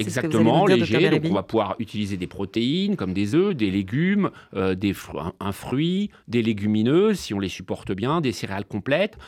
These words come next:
Speaker 2: des, des légumes cuits, type haricots verts, épinards, et cetera. Donc, des fibres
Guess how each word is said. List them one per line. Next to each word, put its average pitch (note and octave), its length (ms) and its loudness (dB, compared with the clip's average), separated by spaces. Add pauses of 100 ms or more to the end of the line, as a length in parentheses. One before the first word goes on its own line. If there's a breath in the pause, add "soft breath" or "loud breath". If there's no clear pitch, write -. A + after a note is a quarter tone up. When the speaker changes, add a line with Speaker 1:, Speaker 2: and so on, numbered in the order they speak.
(280 loud breath)
Speaker 2:
des, A#2 340 0
des A#2 120 0
légumes A2+ 320 0
cuits, A#3 340 2
type - 180 -10
haricots G#2+ 320 -2
verts, B2 280 0
épinards, A#2+ 380 -4
et A#2+ 60 -6
cetera. A2 360 -4
Donc, B2+ 240 -2 (260 loud breath)
des A#2 140 2
fibres A#2+ 400 0